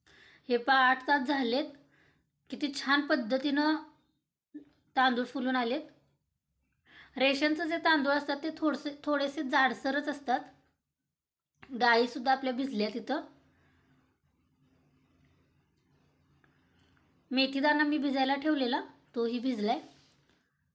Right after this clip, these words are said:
आता हे सर्व मिक्सरला वाटून घ्यायचं आहे, पण त्या अगोदर आपल्याला पोहे घ्यायचे आहेत आणि हे सुद्धा आपल्याला भिजवून घ्यायचे आहेत.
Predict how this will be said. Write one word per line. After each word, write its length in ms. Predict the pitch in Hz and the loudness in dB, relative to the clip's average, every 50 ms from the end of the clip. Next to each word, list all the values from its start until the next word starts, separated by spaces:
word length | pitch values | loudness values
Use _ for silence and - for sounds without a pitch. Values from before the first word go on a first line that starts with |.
| _ _ _ _ _ _ _ _ _ _ _ _ _ _ _ _ | _ _ _ _ _ _ _ _ _ _ _ _ _ _ _ _
आता 120 | 262 220 269 | -4 0 2
हे 180 | 277 294 320 | 2 2 2
सर्व 440 | 311 - 320 302 311 302 302 302 330 349 311 | 2 2 2 2 2 2 2 2 2 2 0
मिक्सरला 440 | 269 277 277 - 294 269 277 285 285 | -2 -2 -2 -2 -2 0 2 2 2
वाटून 440 | 294 294 277 254 - - 254 254 262 | 4 4 2 2 0 -2 -2 -2 0
घ्यायचं 360 | 269 269 262 262 - - 233 | 0 0 0 -2 -2 -4 -4
आहे, 100 | 269 311 - - - - - _ _ _ _ | -4 -4 -8 -16 -20 -20 -20 _ _ _ _
पण 160 | - 277 269 | 0 0 0
त्या 260 | 262 269 - 285 285 | 0 -2 0 2 4
अगोदर 380 | 277 285 285 269 285 277 285 294 | 4 4 4 4 2 0 0 2
आपल्याला 320 | 285 277 277 269 247 262 | 0 0 0 -4 -4 -4
पोहे 480 | 285 277 - - 311 294 269 233 247 254 | -6 -8 -8 -6 -2 -2 0 0 0 0
घ्यायचे 320 | 226 233 202 196 151 - | 0 -2 -4 -4 -6 -10
आहेत 120 | 180 185 - - - | -14 -14 -16 -14 -8
आणि 220 | 220 220 226 233 247 | -8 -6 -6 -6 -8
हे 500 | 247 - - 254 262 277 285 294 302 294 | -8 -6 -4 -2 -2 -2 -2 -4 -6 -8
सुद्धा 320 | 294 - 277 226 233 254 | -10 -14 -10 -2 0 0
आपल्याला 360 | 262 254 - 233 226 226 247 | 0 0 -2 -6 -4 -2 -2
भिजवून 400 | 247 254 302 277 240 220 208 202 | 0 0 0 0 0 -2 -2 -4
घ्यायचे 320 | 190 190 185 160 151 - 170 | -4 -6 -8 -10 -12 -14 -16
आहेत. 100 | - | -16